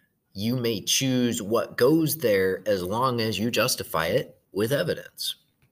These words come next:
Area number three, how Hamilton's involvement in the election of eighteen hundred had an impact on American society. Did it make it better? Did it make it worse?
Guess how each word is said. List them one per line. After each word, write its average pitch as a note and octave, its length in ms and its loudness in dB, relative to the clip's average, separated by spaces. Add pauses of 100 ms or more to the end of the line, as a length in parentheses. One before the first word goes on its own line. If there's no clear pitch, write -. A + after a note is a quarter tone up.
(520)
Area A2+ 320 4
number A2 240 0
three, D#3 500 -2 (1400)
how C3 280 2
Hamilton's C3 640 -4
involvement C#3+ 800 0
in C3 420 -4
the B2 100 -2
election A2+ 380 -2
of G2+ 80 -4
eighteen G#2 340 -6
hundred B2 640 -2 (160)
had F2 140 -8
an F2+ 80 -4
impact A2 440 -2
on G2+ 120 -4
American F#2+ 360 -4
society. A#2+ 640 0
Did F2 180 -6
it C#2+ 80 -10
make C#2+ 180 -18
it - 80 -14
better? G2+ 280 4
Did F2 160 -4
it D2+ 80 -6
make E2+ 200 -10
it - 60 -16
worse? C#3+ 440 2